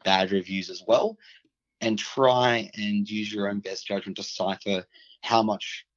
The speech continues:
you should be digesting it either. Um, likewise, if you're gonna get, if you're gonna say, "Nah, fuck all the bad reviews, this is my music, this is how it is," then you kinda have to do the same for anything good. You can't,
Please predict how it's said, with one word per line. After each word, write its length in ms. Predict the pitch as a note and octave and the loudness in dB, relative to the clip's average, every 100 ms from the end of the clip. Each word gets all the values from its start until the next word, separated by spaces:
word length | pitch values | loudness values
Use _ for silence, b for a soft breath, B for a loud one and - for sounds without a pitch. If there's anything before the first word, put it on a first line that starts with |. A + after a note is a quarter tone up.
| _ - | _ -12
you 100 | A2 | -10
should 180 | A2+ | -8
be 60 | G#2+ | -8
digesting 640 | G#2 F#2+ F#2 G2 - F#2+ | -4 -4 -2 -4 -4 -6
it 100 | F2+ F#2+ | -10 -2
either. 380 | G2+ A2+ G#3 G3+ B B B B - | 2 4 2 0 B B B B 0
Um, 480 | A2 G#2 G2 F#2 - _ _ _ - | 2 4 2 -4 -8 _ _ _ 2
likewise, 500 | B2 B2+ G#2+ G#2 G#2+ | 4 4 0 -8 -8
if 60 | |
you're 100 | C3 | -6
gonna 260 | B2+ A2 G2+ G2+ _ - | -4 -6 -8 -14 _ -18
get, 160 | B2 B2 G2+ | -10 -10 -8
if 100 | A#2 | -6
you're 60 | B2+ | -2
gonna 100 | A#2 | -2
say, 160 | - | -2
"Nah, 200 | G2 B2 - | -2 -2 -4
fuck 180 | - A2 | -8 -6
all 80 | A2 | -6
the 80 | G2+ | -4
bad 240 | G#2 G2+ | -2 -2
reviews, 320 | F#2+ G2+ G2+ | -4 -4 -4
this 120 | G#2+ G2 | -4 -8
is 100 | - | 0
my 240 | G2 F#2+ | 2 2
music, 360 | F#2+ F#2 F#2 F2+ | -2 -4 -8 -8
this 100 | F#2+ | -8
is 80 | F#2 | -4
how 180 | F#2 F2+ | -4 -2
it 40 | |
is," 260 | F#2+ E2+ - | -4 -6 -8
then 120 | A2+ A#2+ | 0 0
you 80 | |
kinda 200 | A#2+ D#3 C3+ | 4 4 4
have 160 | C3 | 0
to 60 | A#2 | -2
do 80 | G#2+ | -2
the 100 | G2+ | 0
same 260 | G2+ G2 | -2 -2
for 120 | - G2 | -2 -4
anything 440 | F#2+ G2 F#2+ G2 | -2 -6 -6 -6
good. 200 | G2 F2+ | -4 -6
You 80 | - | -4
can't, 260 | A#2+ A2 | -2 -2